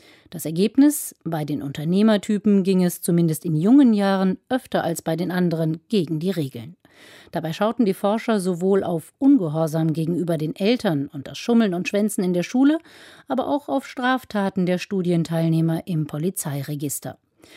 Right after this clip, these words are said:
Die Forscher vermuten, dass das rebellische Verhalten in der Jugend eine Grundlage ist für den Mut, später etwas Ungewöhnliches zu wagen.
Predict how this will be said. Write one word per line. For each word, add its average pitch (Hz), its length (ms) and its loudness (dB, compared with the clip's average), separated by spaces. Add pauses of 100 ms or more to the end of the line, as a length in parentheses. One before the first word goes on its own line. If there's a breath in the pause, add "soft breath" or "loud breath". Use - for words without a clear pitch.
(260 loud breath)
Die 147 80 -6
Forscher 226 340 0
vermuten, 202 600 4
dass 170 200 -4
das - 280 -10
rebellische 175 560 -2
Verhalten 180 480 0
in 170 80 4
der 160 100 2
Jugend 202 520 2 (320 soft breath)
eine 240 200 2
Grundlage 208 560 2
ist - 260 -2
für 180 140 -2
den 170 160 2
Mut, 180 400 2
später 165 460 -4
etwas 180 280 -4
Ungewöhnliches 151 880 -2
zu 208 160 -2
wagen. 131 260 -6